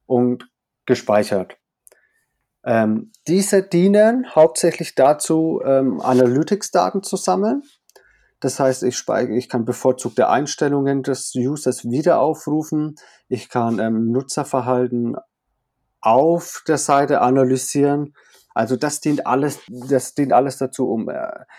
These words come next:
um das Userverhalten einfacher zu machen und für den, für die Webseitenbetreiber, um für sich Primärdaten, eigene Daten zu erheben.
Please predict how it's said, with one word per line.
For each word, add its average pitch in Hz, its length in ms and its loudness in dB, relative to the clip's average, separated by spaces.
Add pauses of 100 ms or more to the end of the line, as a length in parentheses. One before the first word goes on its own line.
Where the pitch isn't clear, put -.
(140)
um 120 180 -4
das 120 220 -2
Userverhalten 123 460 -2
einfacher 165 520 -2
zu 165 120 -4
machen 151 240 -4
und 131 200 -4
für 135 140 -2
den, 120 140 -2
für 120 160 -2
die 110 100 -2
Webseitenbetreiber, 120 1000 0 (200)
um 117 120 -4
für 117 160 -4
sich - 340 -4
Primärdaten, 139 880 4
eigene 127 420 2
Daten 123 460 2 (320)
zu 113 160 0
erheben. 98 560 -2